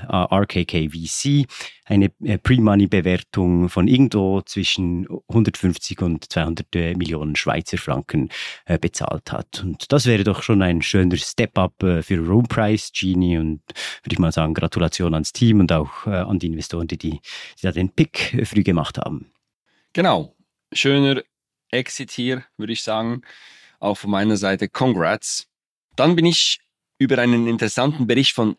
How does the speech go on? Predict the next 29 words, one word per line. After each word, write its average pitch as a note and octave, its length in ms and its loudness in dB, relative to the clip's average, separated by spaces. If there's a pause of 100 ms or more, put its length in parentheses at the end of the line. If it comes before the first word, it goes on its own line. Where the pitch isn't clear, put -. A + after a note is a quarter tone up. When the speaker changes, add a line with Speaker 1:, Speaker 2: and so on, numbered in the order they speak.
Speaker 2:
Elliott B2 280 2
Management A2 520 -2
gestolpert, - 640 -8
dem G2+ 100 -2
Hedgefonds G2 480 -4
von F#2+ 160 -2
Milliardär F2+ 560 0
Paul F2 280 -2
Singer. C3 580 0 (680)
Elliott A#2 240 4
Management A#2+ 480 0
hat G#2+ 120 -4
im F#2 100 2
letzten C3 360 -2
Quartal, D#2 580 -4
und E2+ 120 -6
das F#2 140 -10
ist F2+ 120 -14
wirklich E2 200 -6
spannend, G#2+ 480 0
Put-Optionen G#2 1080 -2 (120)
auf F#2+ 240 -2 (340)
eins C#3 300 0
Komma B2 240 -2
vier A#2+ 420 -6
fünf B2 320 -2
Millionen A2+ 540 2 (160)
Nvidia-Aktien G2+ 840 2
erworben, - 720 -2